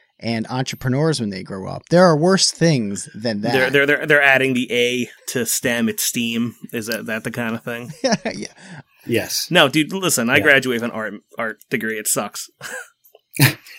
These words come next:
Speaker 3: There's a sufficient amount of time, though, for people like us who, like, we, we all came in the same era, basically.
Speaker 2: Hmm.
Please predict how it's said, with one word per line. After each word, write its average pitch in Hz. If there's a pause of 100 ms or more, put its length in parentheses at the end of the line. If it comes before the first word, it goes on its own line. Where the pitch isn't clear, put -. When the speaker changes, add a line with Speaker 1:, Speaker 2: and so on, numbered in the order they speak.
(120)
Speaker 3:
There's 139
a 127
sufficient 208
amount 131
of 110
time, 117
though, 98
for 104 (240)
people 131
like 107
us 107
who, 98 (180)
like, 120
we, 160
we 170
all 147 (560)
came 123
in 113
the 107
same 117
era, 104
basically. -
Speaker 2:
Hmm. 113